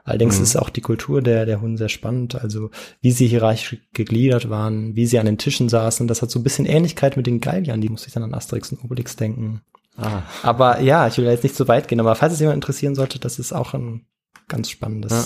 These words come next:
Speaker 2: Ja.
Speaker 1: Gebiet. Genau.
Speaker 2: Cool.
Speaker 1: Ja, dann würde ich vielleicht noch was zur Literatur sagen,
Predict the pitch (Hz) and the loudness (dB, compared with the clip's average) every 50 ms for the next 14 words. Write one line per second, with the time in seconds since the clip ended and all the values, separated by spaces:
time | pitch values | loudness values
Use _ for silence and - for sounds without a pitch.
0 | - - - - 117 - 117 110 107 - - - _ _ _ _ _ _ _ _ | -4 -8 -12 -12 -10 -8 -10 -10 -10 -12 -16 -18 _ _ _ _ _ _ _ _
1 | _ _ _ _ _ _ _ - - - 117 110 - 214 - 87 - - - - | _ _ _ _ _ _ _ -16 -10 -6 -4 -4 -4 -4 -6 -10 -12 -16 -20 -20
2 | - - - - - - - 185 165 143 139 139 156 196 185 - - 180 160 147 | -18 -18 -20 -20 0 2 4 4 6 6 6 6 4 4 2 2 0 -2 0 2
3 | 165 147 143 143 - - - 139 131 123 - - 123 113 - - 220 302 277 131 | 2 2 2 2 0 0 0 2 2 2 0 0 -2 -2 0 0 0 2 4 4
4 | 120 113 107 104 101 101 101 101 98 | 4 4 4 2 0 -2 -4 -4 -8